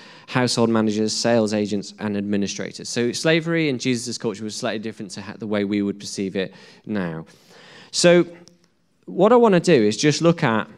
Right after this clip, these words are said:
how we can have this attitude and heart of a servant or a slave, and how that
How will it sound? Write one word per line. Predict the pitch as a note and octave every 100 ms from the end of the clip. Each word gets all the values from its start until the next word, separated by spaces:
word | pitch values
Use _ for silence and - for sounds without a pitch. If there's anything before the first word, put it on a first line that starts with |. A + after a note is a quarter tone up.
| -
how | - C3+ C3 C3 A#2+ - _ _ _
we | C#3+
can | C3
have | C#3+ D3
this | D3 C3 - - -
attitude | E3+ - - D#3+ C#3 -
and | B2 A2+
heart | - D#3+ D3+ -
of | A#2
a |
servant | A2 - D#3+ B2+ F#2 F2+ -
or | G#2
a |
slave, | G#2 - D#3+ G#2 F2 G#2+ - _ - -
and | A#2
how | B2 A#2+ A#2
that | D3+ C3 G2